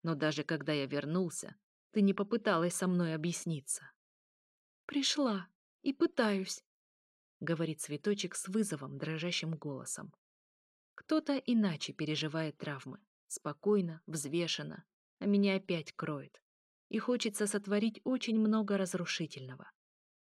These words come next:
Но разве это вернет ту маленькую черноволосую девочку, что приходит ко мне во снах? Или исправит события, произошедшие в клубе и повлекшие за собой столько дерьма в наших жизнях?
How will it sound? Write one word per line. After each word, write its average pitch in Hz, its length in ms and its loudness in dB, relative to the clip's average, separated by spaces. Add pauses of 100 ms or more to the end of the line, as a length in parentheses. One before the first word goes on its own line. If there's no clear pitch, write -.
(240)
Но 220 140 4
разве 202 320 2
это 196 140 0
вернет 202 500 4
ту 190 160 4
маленькую 180 560 0
черноволосую 190 840 0
девочку, 196 640 -2 (200)
что - 220 -8
приходит 175 460 -2
ко 160 140 -4
мне 160 180 -4
во 156 120 -6
снах? - 500 -12 (1160)
Или 220 300 6
исправит 214 540 0
события, 214 680 0
произошедшие 196 800 2
в - 100 -6
клубе 220 520 0
и 220 80 0
повлекшие 226 640 2
за 214 140 2
собой 208 340 2
столько 262 380 0
дерьма 226 440 4
в 151 60 -4
наших 160 360 -2
жизнях? 156 600 -2